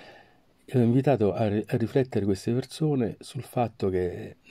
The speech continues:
mm, nel momento difficile, dove ci obbligano ad andare in giro con le museruole,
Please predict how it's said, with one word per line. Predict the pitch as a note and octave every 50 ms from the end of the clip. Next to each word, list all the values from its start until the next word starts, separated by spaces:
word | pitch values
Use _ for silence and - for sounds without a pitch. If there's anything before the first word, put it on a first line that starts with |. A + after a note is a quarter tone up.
| - C3
mm, | A2+ A#2 A2+ G2+ F#2+ F#2+ F#2+ G2 G#2 G2 - - -
nel | B2+ A2+ A2
momento | A2 A2 A#2+ C3+ C3 C3 - A#2+
difficile, | A2 G#2+ G#2+ G2 - - - C#3+ C#3 A#2+ F#2 - - G2+ G2+
dove | G2+ G2+ G2+ G2+
ci | F#2+ - A#2
obbligano | A2 G#2+ G2 F#2+ F#2 G2 F#2 F#2 F#2+ G2 G2 G2+ G2+ G2+ G2+
ad | - G#2+ G2+
andare | G2 G2 G2 A2 A2 G2+ G2
in | G2 G2+
giro | G2+ G#2 G2+ F#2+ F#2+
con | G2 F#2+
le | F#2+ F#2+
museruole, | G2 F#2+ - - G2 G2+ A2+ A2+ A2+ G#2 F#2+ F#2+ G2 G2 G2